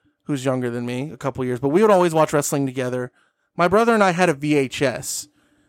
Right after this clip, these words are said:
We wore the fuck out of it. Um, it had Spanish subtitles. To me, everything was hilarious. Every joke hit. Um, every whatever poop,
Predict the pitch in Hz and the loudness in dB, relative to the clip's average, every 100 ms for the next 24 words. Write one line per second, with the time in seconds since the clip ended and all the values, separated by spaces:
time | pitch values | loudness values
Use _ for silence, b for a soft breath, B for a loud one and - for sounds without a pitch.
0 | _ - 160 170 190 190 143 139 123 123 | _ 0 2 4 4 4 2 0 0 -4
1 | - 71 - - _ _ _ _ _ _ | -8 -12 -14 -16 _ _ _ _ _ _
2 | _ _ 147 139 127 127 120 120 - - | _ _ 2 2 2 0 -2 -4 -8 -8
3 | 143 151 - - - 131 151 160 - - | 0 0 0 -6 -6 -2 -2 -2 -4 -2
4 | 131 - 127 120 143 - - _ _ _ | -2 -4 -8 -4 -6 -8 -18 _ _ _
5 | _ b b b b - 196 233 220 214 | _ b b b b 2 4 6 4 2
6 | 208 190 175 131 - - - 156 151 135 | 2 4 2 0 -6 -16 -6 -2 2 2
7 | 120 123 - 147 165 175 156 147 - - | 0 -4 -4 0 2 2 2 2 0 -2
8 | 143 135 - - b b b 139 135 127 | 2 2 -2 -14 b b b -2 0 -2
9 | 120 143 156 147 127 131 139 139 139 123 | -2 0 2 0 0 0 2 4 2 0
10 | 147 143 | 0 0